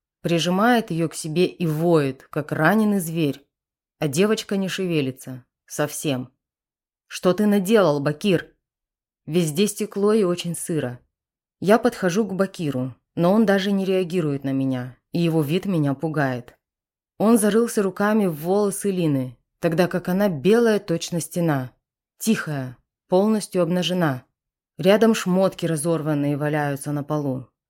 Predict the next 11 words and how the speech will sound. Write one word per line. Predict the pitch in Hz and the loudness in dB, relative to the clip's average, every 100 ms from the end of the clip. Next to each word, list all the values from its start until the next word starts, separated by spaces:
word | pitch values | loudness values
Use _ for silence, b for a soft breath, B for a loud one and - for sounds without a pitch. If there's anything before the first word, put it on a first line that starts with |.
| - | -2
И | |
ее | 160 160 185 | 0 2 0
спина, | - - 180 180 156 123 - _ | -2 -4 -2 0 0 -4 -10 _
вся | - - 175 180 | -14 -4 0 0
в | - | -2
крови, | 180 180 156 160 | -2 -2 -2 -4
боже. | 123 131 165 170 143 135 131 _ _ _ _ _ _ | -4 0 4 4 2 -4 -12 _ _ _ _ _ _
«Что | - - 240 226 | -8 0 4 4
ты, | 233 | 4
блядь, | 165 185 196 | 4 4 4
натворил? | 185 175 175 196 220 127 | 2 2 2 4 4 0